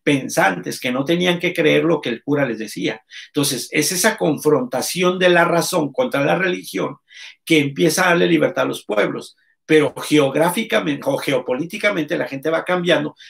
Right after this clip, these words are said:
porque todo se construyó, por lo menos en, en, en el México que conocemos ahora, basado en la religión.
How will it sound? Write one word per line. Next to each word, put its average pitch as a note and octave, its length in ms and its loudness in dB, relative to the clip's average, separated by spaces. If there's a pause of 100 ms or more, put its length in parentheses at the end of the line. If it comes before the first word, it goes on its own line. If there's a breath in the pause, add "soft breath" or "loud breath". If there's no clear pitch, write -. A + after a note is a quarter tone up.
porque D3 240 -4
todo F3+ 240 0
se C#3+ 180 -4
construyó, C3 640 -4
por B2+ 100 -4
lo A#2+ 120 0
menos D#3 260 -2
en, D3 160 0
en, B2 400 -8 (300 soft breath)
en A#2 640 -4 (100)
el A#2 320 -4
México D3 480 -4
que D3 140 -12
conocemos D3+ 520 -4
ahora, C#3+ 320 2 (200)
basado C3 380 0
en B2+ 40 -4
la A2+ 80 0
religión. G#2 540 -6